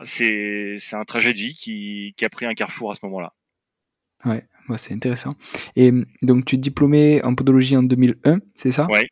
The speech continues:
Speaker 1: exactement, ouais.
Speaker 2: Et, hum, à quel moment, euh, tu te formes sur, euh, les préférences motrices avec, euh, volo d'haleine et action type ?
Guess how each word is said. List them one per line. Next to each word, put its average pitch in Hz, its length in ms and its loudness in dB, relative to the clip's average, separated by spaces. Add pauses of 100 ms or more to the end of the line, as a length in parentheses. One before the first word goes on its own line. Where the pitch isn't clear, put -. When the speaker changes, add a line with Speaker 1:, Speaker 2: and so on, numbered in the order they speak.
(120)
Speaker 1:
exactement, 120 520 -2
ouais. 110 140 -4 (160)
Speaker 2:
Et, 127 300 2
hum, 123 260 -2 (220)
à 123 100 4
quel 156 240 2
moment, 147 420 4
euh, 123 400 -2
tu 127 140 -8
te 127 100 -2
formes 139 280 2
sur, 127 180 0
euh, 113 160 4
les 110 100 4
préférences 127 520 0
motrices 127 360 -2
avec, 117 240 -2
euh, 113 80 6
volo 117 300 4
d'haleine 120 340 6
et 117 140 2
action 113 320 0
type ? 127 240 -2